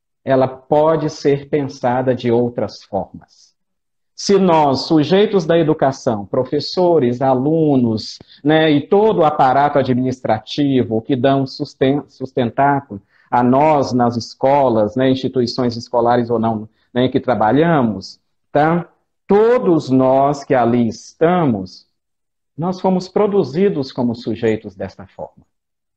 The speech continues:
Isso é assustador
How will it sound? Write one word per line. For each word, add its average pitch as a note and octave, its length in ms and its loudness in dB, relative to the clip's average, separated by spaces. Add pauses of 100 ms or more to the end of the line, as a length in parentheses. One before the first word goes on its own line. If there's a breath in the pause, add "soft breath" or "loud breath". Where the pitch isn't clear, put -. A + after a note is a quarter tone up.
(500)
Isso G#3 340 2
é D#3+ 80 4
assustador D3+ 1200 0